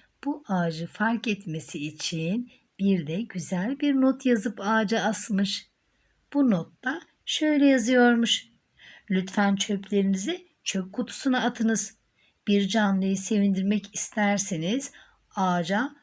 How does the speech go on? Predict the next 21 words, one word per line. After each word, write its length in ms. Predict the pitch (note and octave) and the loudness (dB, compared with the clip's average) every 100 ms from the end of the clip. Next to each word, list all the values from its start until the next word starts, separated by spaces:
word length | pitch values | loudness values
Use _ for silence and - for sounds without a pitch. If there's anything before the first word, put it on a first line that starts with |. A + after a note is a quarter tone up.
| _ | _
su 300 | - - G#3+ | -10 -4 0
da 120 | E3+ | 0
verebilirsiniz," 1040 | E3+ F#3+ B3+ C#4 D4 C#4+ - C4 F#3+ F#3+ - _ _ _ _ | 0 0 2 2 2 2 0 0 0 -2 -14 _ _ _ _
demiş. 520 | F3 E3 D3+ - - _ _ _ _ _ _ _ - | -8 -6 -6 -8 -10 _ _ _ _ _ _ _ -2
O 160 | G#3 A3+ | 2 2
günden 680 | F#3+ F3 D#3 D#3 D#3 D3+ | 2 0 -2 -6 -8 -10
sonra 800 | D#3 - G3 G3 E3+ D#3+ F3+ C4 - - _ _ - | -8 -4 0 0 0 -4 -4 -6 -12 -20 _ _ -8
ağaç 420 | E3 E3 G#3+ - _ _ | -6 -6 -8 -14 _ _
canlanmış, 1120 | - D#3+ E3 E3 E3 D#3+ D#3+ D#3+ E3 A#3+ A#3+ - - _ - | -4 -2 -2 -2 -4 -6 -6 -4 -4 -2 -4 -6 -20 _ -4
durağa 360 | E3+ E3 E3 | -2 0 -2
gelenler 840 | E3 F3 E3 D#3+ D#3 D#3 F3+ B3 B3+ - _ - | -4 -4 -4 -6 -8 -6 -4 -4 -6 -20 _ -6
ağaca 400 | F3 F3+ F3 G#3 | -2 0 -2 -6
asılı 460 | - F3 - E3+ | -6 -6 -8 -8
olan 460 | D3 E3 E3 D#3+ E3+ | -6 -6 -6 -6 -2
bu 120 | G#3 | 0
nota 360 | F3+ - E3+ D#3 | 0 -2 -6 -2
duyarsız 680 | A3+ G3+ E3 D#3+ - D#4+ - | 0 0 -2 -4 -8 -8 -4
kalmamış. 840 | C4+ B3+ B3 A#3 A3+ G#3+ - - _ _ _ _ _ - | 0 2 4 4 4 2 -2 -8 _ _ _ _ _ 2
O 160 | A#3+ | 2
günden 520 | G3+ G3+ F3 E3+ D#3+ E3 | 4 2 2 0 -4 -6
sonra 720 | - A3+ A3 F3+ E3+ A3 | 0 2 2 0 0 -2